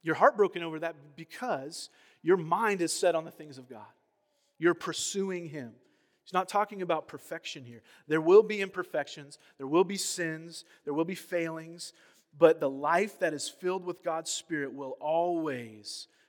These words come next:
be drawn to Him. And friends, here's the beautiful miracle of this, that you and I can move from one column to the other.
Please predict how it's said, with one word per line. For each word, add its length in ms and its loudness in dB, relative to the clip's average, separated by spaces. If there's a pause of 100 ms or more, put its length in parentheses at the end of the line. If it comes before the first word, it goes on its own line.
be 100 -6
drawn 340 -6
to 100 -18
Him. 200 -20 (2750)
And 100 -14
friends, 300 -12
here's 240 -10
the 140 -6 (320)
beautiful 640 -2 (200)
miracle 640 -4
of 160 -18
this, 440 -16 (300)
that 160 -4
you 260 -4
and 100 -4
I 380 -4 (240)
can 200 -6
move 300 -2
from 260 -8
one 220 -10
column 380 -6
to 100 -14
the 160 -12
other. 180 -18